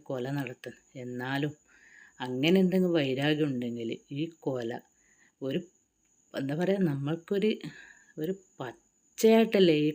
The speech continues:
കൊല നടത്തുന്നത്, അതിക്രൂരമായിട്ട്. അവരാണെങ്കിൽ വീട്ടിൽ ഒറ്റയ്ക്ക് ഇരുട് റൂമിലാണ്, ലൈറ്റ് ഇടൂല എന്നൊക്കെ അവർ ആ മക്കൾ പറയുന്നുണ്ട്. അപ്പം അവർക്ക് ഭയങ്കര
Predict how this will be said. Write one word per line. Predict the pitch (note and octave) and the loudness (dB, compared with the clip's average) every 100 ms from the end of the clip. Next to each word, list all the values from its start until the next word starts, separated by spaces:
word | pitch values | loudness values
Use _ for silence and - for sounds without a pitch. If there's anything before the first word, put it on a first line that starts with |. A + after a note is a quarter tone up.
| - | -2
കൊല | C#3 C3 D3 | -2 0 2
നടത്തുന്നത്, | C#3 B2+ - D3 C3 A#2 - _ - - _ C3 | 0 -2 -8 -8 -6 -8 -12 _ -20 -20 _ -4
അതിക്രൂരമായിട്ട്. | D3+ E3+ - C#3 C3+ D#3 E3 D#3+ C3 B2 - B2+ _ _ - - _ _ _ _ C3 | -4 -6 -8 -8 0 2 4 2 -2 -6 -12 -16 _ _ -20 -20 _ _ _ _ -6
അവരാണെങ്കിൽ | B2 C#3 E3+ F#3+ G3 G3+ G3 | -2 0 2 4 4 4 4
വീട്ടിൽ | D3+ D3 D3+ E3+ E3+ | 4 2 2 4 4
ഒറ്റയ്ക്ക് | D#3+ - - E3+ - D#3 D3 | 2 -4 -4 -4 -2 -2 0
ഇരുട് | D3 C#3+ C#3+ D#3+ | 0 0 2 4
റൂമിലാണ്, | D3+ C#3+ C#3 C3 C3+ C#3 | 2 0 -2 -4 -4 -2
ലൈറ്റ് | C3+ B2 - E3 | 0 0 -2 -2
ഇടൂല | D3+ B2+ B2 C3 - C#3 | -2 -2 -6 -6 -8 -12
എന്നൊക്കെ | C3 C3 - _ F3 E3 | -10 -12 -16 _ 0 2
അവർ | E3 E3+ - _ _ _ - | 0 -2 -4 _ _ _ -8
ആ | D3 | -6
മക്കൾ | C#3 - D#3 D#3+ D3 | -6 -4 0 0 0
പറയുന്നുണ്ട്. | B2 A#2+ B2 C3 A#2+ A2 - _ _ - _ _ _ _ | -2 -2 -2 -4 -8 -10 -14 _ _ -20 _ _ _ _
അപ്പം | D3 | -6
അവർക്ക് | C3+ C3+ C#3 D#3 | -4 -6 -4 -4
ഭയങ്കര | C#3+ C3+ C3+ C#3+ | -4 -6 -8 -6